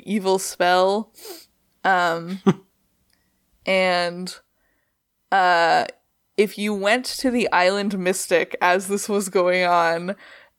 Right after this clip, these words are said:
uh, he would give you clues to defeat the shaman, which were, uh, "A creature can help us defeat the shaman. They will arise from their sleep and our enemies forever begone.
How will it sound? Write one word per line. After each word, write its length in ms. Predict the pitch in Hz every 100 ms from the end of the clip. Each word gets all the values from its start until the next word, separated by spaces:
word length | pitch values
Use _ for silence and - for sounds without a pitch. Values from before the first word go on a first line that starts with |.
| _
uh, 280 | 180 175 165
he 200 | 190 202
would 200 | 196 180
give 160 | 196 202
you 160 | 214
clues 460 | - - 180 190 -
to 120 | 208
defeat 380 | 175 - 185 -
the 80 | 180
shaman, 640 | - 170 170 175 180 180 -
which 280 | 175 185 -
were, 340 | 185 180 180 - - - _
uh, 220 | - 170
"A 80 | 135
creature 540 | - - 339 359 320 277
can 180 | 262
help 260 | 233 214 214
us 140 | 208
defeat 300 | - 190 190
the 80 | -
shaman. 640 | - 208 208 214 208 202 -
They 120 | 175
will 160 | 175
arise 400 | 175 190 214 247
from 140 | 247 214
their 100 | 190
sleep 380 | - 190 190 -
and 120 | 170
our 120 | 170 -
enemies 420 | 180 190 185 190
forever 440 | - 175 170 170
begone. 720 | 170 175 214 226 214 214 214